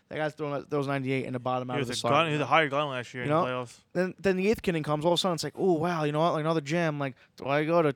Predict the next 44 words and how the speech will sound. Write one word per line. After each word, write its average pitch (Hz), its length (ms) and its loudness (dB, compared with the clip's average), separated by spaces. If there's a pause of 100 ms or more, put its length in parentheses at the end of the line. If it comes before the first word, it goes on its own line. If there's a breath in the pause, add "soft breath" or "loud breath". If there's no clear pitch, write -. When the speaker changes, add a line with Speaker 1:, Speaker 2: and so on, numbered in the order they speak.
(160)
Speaker 1:
do - 80 -4
I 185 60 0
go 226 100 2
to 170 60 0
Tommy 160 340 -2
Kahnle 147 280 -2
and 160 80 -2
throws 165 160 -2
ninety-eight 165 440 -2
too? 165 240 2
Or 143 160 2
do 143 60 2
I 143 40 0
go 139 120 0
to 135 60 0
Robertson, 131 440 -2
who's 120 100 -8
pretty 127 240 -4
clutch? 120 300 -8 (160 soft breath)
Or - 120 -12
do 220 60 -6
I 220 40 -2
go 233 140 4
to 208 80 4
Dylan 220 180 2
Betances 220 420 0
when 147 80 -6
I 147 40 -2
got 147 140 -2
Chapman, 156 280 -6
Robert 143 160 -4
in 143 60 -4
the 127 60 -8
pen?" 131 240 -6
Like, 127 140 -10 (260 soft breath)
you - 100 -8
just, 190 140 -6
the 180 100 0
options 196 320 0
you 156 80 -4
have 160 140 2
with 127 100 -8
the 127 80 -8
bullpen, 170 420 -6